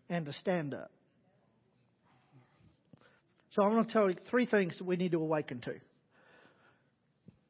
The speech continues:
First, we need to awaken to the presence of God. Now, here's the word. The God gave me that word, awaken. I was said, "You mean awakening?" And he said, "No, you're not there yet."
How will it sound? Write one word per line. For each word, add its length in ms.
First, 260
we 140
need 220
to 120
awaken 840
to 100
the 100
presence 560
of 80
God. 380
Now, 100
here's 240
the 80
word. 240
The 80
God 320
gave 220
me 120
that 200
word, 280
awaken. 540
I 120
was 140
said, 200
"You 80
mean 140
awakening?" 580
And 80
he 80
said, 160
"No, 260
you're 200
not 180
there 160
yet." 320